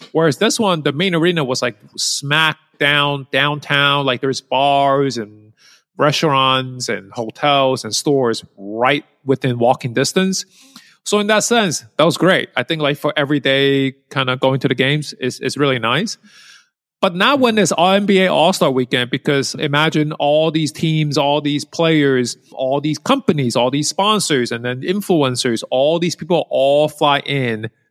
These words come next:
to a small town, and all the hotels get booked up. So one of the big things that we kinda ran into was, like, the Uber situation. The Ubers in Cleveland, they were not ready, because usually a s-, a town like this,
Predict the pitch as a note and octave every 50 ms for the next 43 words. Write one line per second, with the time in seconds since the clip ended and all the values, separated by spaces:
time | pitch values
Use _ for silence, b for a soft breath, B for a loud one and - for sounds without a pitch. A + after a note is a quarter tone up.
0 | _ - - B2 G#2+ G2+ - - B2 B2 B2+ - - C3+ B2+ A#2+ A2+ G#2+ G#2+ A2
1 | A2+ _ b b b b b b b b - B2+ B2 A#2+ A#2+ A#2 A#2 A#2+ A#2+ -
2 | A#2+ A#2+ A#2 B2 B2+ F3 D#3+ F3+ D3+ - - D3 C#3+ C#3 - D3+ C#3+ - - D3+
3 | C3+ - - A#2+ A2 G#2+ - - _ _ b b b b b b b - - -
4 | D3 D3 C3+ C3+ C3+ D#3+ E3 F#3 G#3 A3 A#3 A3 A3+ F#3+ C#3 - G3 E3+ C#3+ -
5 | F#3+ F#3 D3 F3+ E3+ D#3+ D3+ - E3 D#3+ D#3 D3+ D#3 D3+ D3+ E3+ F3 D#3 - D#3+
6 | D3 C3 C3 C3 - - C3 B2+ A#2+ - C#3 - E3+ F3 F#3 E3+ F3 C#3+ - C#3
7 | C3 - A#2+ A2 G#2+ G#2 - - A2+ G#2 G#2 G#2 B2 - D#3+ D#3 F3 F#3 E3 F3
8 | F3+ E3+ D#3+ D#3+ C#3+ - - C#3 C3 A#2+ A#2+ - E3+ F3 E3 - C3+ B2 A#2 A2+
9 | B2+ C3 B2+ B2 A#2+ B2+ C3+ C#3 C3 A2+ A2+ B2 C3+ B2+ A#2 G2+ G#2 - _ -
10 | A#2+ - - A#2 G2 C3 C#3 D3 B2 D3 D3+ C3 - - - _ - - A#2+ -
11 | - C#3 C3+ C3+ C3 B2+ A#2+ - - D3 D3 C#3 -